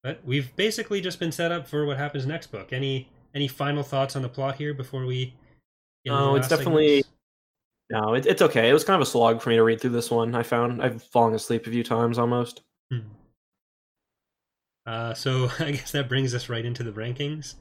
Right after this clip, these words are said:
Speaker 2: Yeah.
Speaker 1: Where
Speaker 2: I put this one above Truce of Bakura, but below the other two. I think.
Speaker 1: I
Speaker 2: Maybe below Truce of Bakura, actually.
Speaker 1: I think that's where I'd, I'd put it.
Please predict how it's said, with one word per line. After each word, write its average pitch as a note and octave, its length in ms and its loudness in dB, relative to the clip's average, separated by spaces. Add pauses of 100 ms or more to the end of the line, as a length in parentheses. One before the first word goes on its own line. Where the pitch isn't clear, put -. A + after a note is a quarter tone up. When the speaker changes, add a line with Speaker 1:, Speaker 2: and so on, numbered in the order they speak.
(400)
Speaker 2:
Yeah. - 60 -18 (1200)
Speaker 1:
Where A#2 880 -8 (200)
Speaker 2:
I C3+ 100 4
put G#3 120 4
this G#3 140 4
one G3 100 4
above C#3+ 300 6
Truce - 260 -4
of - 80 -16
Bakura, B2 340 -2
but A#2+ 140 -6
below A#2 160 2
the G#2+ 100 0
other G#2+ 100 -2
two. A2 220 -4 (2250)
I G#2 40 -12
think. G2+ 220 -12 (880)
Speaker 1:
I G3 1600 -6 (380)
Speaker 2:
Maybe D#3+ 140 4
below A#2 260 6
Truce - 240 -8
of - 120 -16
Bakura, A2 280 0
actually. G#2+ 440 -4 (280)
Speaker 1:
I C3 80 -4
think G3 200 -4
that's D#3 240 0
where C#3 140 0
I'd, B2 380 -2
I'd A2 240 -8
put G#2 160 -12
it. G2 160 -14